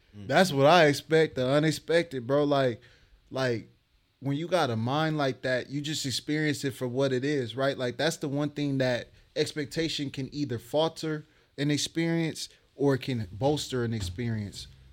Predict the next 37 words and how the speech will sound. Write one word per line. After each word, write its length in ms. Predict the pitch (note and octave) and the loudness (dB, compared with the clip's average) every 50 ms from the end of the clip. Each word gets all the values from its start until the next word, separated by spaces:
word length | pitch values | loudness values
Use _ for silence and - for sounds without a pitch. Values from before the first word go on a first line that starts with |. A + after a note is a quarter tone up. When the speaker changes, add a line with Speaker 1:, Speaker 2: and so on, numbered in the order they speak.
| - - | -14 -12
Speaker 2:
But 120 | - - | -10 -6
sometimes 480 | - D3+ D#3 D#3+ - E3+ D3+ C#3 C3+ C3+ | -4 -4 -4 -4 -2 -2 -2 0 0 0
you 100 | D#3 D3+ | -2 -2
just 160 | D#3 D3 C3 | -2 -2 0
gotta 220 | C3+ B2+ B2 A#2+ | 0 2 2 2
experience 520 | A#2+ A2+ - - - D3 D3 C#3+ C#3 B2+ - | 0 -2 -4 -4 -2 -2 0 0 0 -2 -4
the 140 | - A2 | -6 -8
art 300 | - - A#2+ D3 C#3 - | -6 -2 -2 -2 -2 -2
for 160 | - - B2 A#2 | -4 -6 -6 -4
what 240 | A#2 B2 B2 A#2 | 0 0 0 0
it 120 | A#2 A2 A2 | 0 -2 -2
is 380 | B2 C#3+ D3 C#3 B2 A2 - | 0 2 2 2 2 0 -2
and 140 | A#2 A2+ A#2 | -4 -4 -4
not 180 | B2 B2 A#2+ A#2+ | -2 -2 -2 -2
have 220 | B2 B2+ A2+ G#2+ | -2 -4 -4 -2
no 220 | A2+ C3+ D3 D3 C#3 | 0 2 4 4 4
expectations 760 | C3+ A#2+ - - B2+ A#2+ A#2+ - C3 B2 A#2 A#2+ A#2+ A2 A#2 | 2 0 -4 -6 -8 -8 -8 -6 -6 -6 -6 -6 -6 -4 -4
on 160 | A#2 A2+ A2+ | -4 -2 -2
what 220 | A2+ A#2+ A#2+ - | -2 -4 -4 -4
you 80 | A#2+ A2 | -8 -8
think 240 | - B2 A#2+ A#2 A#2+ | -6 -6 -6 -4 -6
it's 80 | G#2+ | -8
gonna 260 | G2+ - A#2 A#2 A#2 A2+ | -6 -6 -4 -2 -2 -2
look 220 | A#2 A2+ G#2+ G#2 | -2 -2 -2 -4
like. 280 | G#2+ A2 A2 G2+ - - _ - - - _ _ - - - - | -6 -6 -6 -8 -10 -14 _ -20 -20 -20 _ _ -20 -18 -10 -4
I, 200 | A#2 C3 C#3 C3 - - | -2 0 0 -2 -2 0
I 260 | A2 C3+ D#3 E3 D#3+ | 4 6 6 6 6
have 280 | D#3 D#3 D3+ C#3+ B2+ | 6 4 4 4 4
ne-, 200 | C#3 C#3 C#3+ C#3+ C3+ - | 2 2 2 2 2 2
I 120 | - C3+ C#3+ | 2 2 4
haven't 320 | D3+ E3 E3 D#3 D#3+ D3 | 6 6 6 6 4 2
had 260 | C#3 D#3 D#3 D#3 D3+ | 2 4 4 4 4
the 80 | - C3+ | 2 0
chance 320 | - - D#3+ D#3+ D3+ B2+ - | 0 0 0 0 0 0 -2
to 100 | - C3+ | -2 0
listen 340 | C3+ D#3 E3+ - - D3 C3 | 4 4 4 4 2 0 0
to 280 | - - C3 A#2+ A2 | 2 2 2 2 2